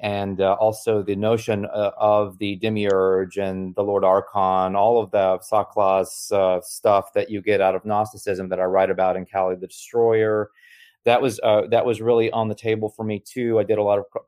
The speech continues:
cross-referencing where I saw, uh, similar references coming out of, like, other shamanic traditions from Mesoamerica. Like, there is an, um,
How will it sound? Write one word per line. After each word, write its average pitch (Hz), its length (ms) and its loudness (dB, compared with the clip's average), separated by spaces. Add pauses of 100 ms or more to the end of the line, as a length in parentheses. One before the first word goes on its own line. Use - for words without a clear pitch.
cross-referencing 120 1300 0 (460)
where 120 200 6
I 113 80 6
saw, 113 640 4 (160)
uh, 113 120 -4
similar 143 400 -2
references 123 480 0
coming 117 320 -6
out 107 140 2
of, 104 60 0
like, 98 220 -2
other 117 260 2
shamanic 117 520 -2
traditions 113 460 -4
from 110 200 -2
Mesoamerica. 113 840 0
Like, 101 300 0
there 98 180 -2
is 95 140 -6
an, 101 200 -8
um, 95 380 -4